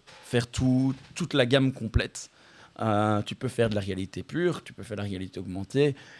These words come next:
et à mon avis, on va très vite voir des choses en, en réalité mixte, parce que je pense que ça va s'y,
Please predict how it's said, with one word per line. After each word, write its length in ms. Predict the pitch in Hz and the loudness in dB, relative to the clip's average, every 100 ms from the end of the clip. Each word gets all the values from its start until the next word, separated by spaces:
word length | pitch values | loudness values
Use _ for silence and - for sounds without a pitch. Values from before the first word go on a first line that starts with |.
| - - | -12 -2
et 260 | 120 131 | 4 4
à 120 | 147 123 | 4 4
mon 220 | 117 113 | 4 2
avis, 480 | 110 110 135 143 104 | 2 2 2 0 -2
on 60 | |
va 160 | 104 107 | -4 -4
très 260 | - - 120 | -4 -2 0
vite 200 | 113 104 | 0 0
voir 260 | 113 117 | 2 2
des 100 | 101 | 0
choses 460 | 95 - 117 120 104 - | -6 -2 0 0 -2 -6
en, 360 | 104 101 101 - | -2 0 0 -2
en 100 | 101 | -2
réalité 460 | 101 95 95 98 | -2 -2 -4 -4
mixte, 400 | 95 120 - - - - - - - _ - | 0 0 -2 -12 -20 -20 -20 -20 -20 _ -10
parce 160 | - 98 | -6 -4
que 100 | 117 | -2
je 120 | 104 | -2
pense 260 | 107 120 113 | -2 -2 -2
que 80 | - | -6
ça 140 | 98 | -4
va 200 | 95 101 | -2 -2
s'y, 180 | - | -4